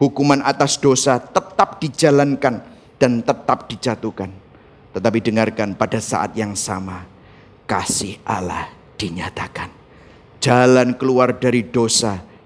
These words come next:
diberikan kepada saudara dan saya. Berikan tepuk tangan buat Tuhan. Amin, Saudara. Matius dua puluh tujuh ayat lima puluh.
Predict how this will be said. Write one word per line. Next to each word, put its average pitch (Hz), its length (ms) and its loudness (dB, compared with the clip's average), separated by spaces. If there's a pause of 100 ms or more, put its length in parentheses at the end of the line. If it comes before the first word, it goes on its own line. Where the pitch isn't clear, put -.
(180)
diberikan 107 720 -2 (160)
kepada 104 320 -2
saudara 87 640 -6 (400)
dan 90 240 -8
saya. - 480 -8 (240)
Berikan 104 240 -2
tepuk 98 160 -4
tangan 95 240 -6
buat 92 160 -8
Tuhan. 90 320 -10
Amin, 113 240 2
Saudara. 95 240 -2 (4000)
Matius 131 320 2
dua 127 160 6
puluh 123 160 0
tujuh 127 320 2
ayat 120 160 4
lima 120 160 2
puluh. 127 320 0